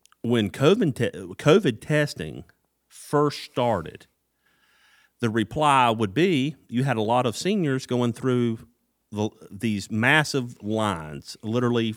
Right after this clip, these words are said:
many different sites available. And they would give their information, and it was usually, depending on the area you lived in, it was by a certain hospital system.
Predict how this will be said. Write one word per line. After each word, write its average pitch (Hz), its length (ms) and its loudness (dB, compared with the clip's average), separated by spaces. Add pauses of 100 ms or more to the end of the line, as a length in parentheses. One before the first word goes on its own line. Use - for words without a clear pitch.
(140)
many 113 380 2
different 123 480 -4
sites 117 680 -4 (100)
available. 101 580 -2 (1120)
And 110 140 -2
they 120 60 6
would 101 140 0
give 127 160 4
their 131 140 6
information, 127 800 0 (480)
and 104 320 0
it 117 80 -2
was 107 220 0
usually, 127 420 2 (960)
depending 139 380 4
on 123 100 4
the 110 60 2
area 120 260 2
you 104 220 0
lived 135 240 0
in, 110 180 2
it 113 100 0
was 107 200 -4
by 101 420 -2
a 95 80 -8
certain 92 300 -6
hospital 98 520 -4
system. 101 460 -6